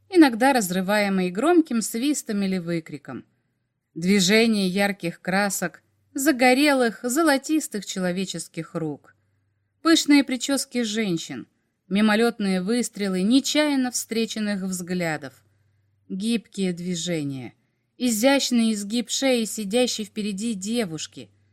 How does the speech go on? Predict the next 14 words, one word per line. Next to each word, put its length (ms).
тонкий 460
запах 560
духов 580
и 120
сигар. 600
Гарс 640
достал 460
из 160
ниши 360
переднего 520
кресла 500
две 260
микроскопические 1080
рюмочки 640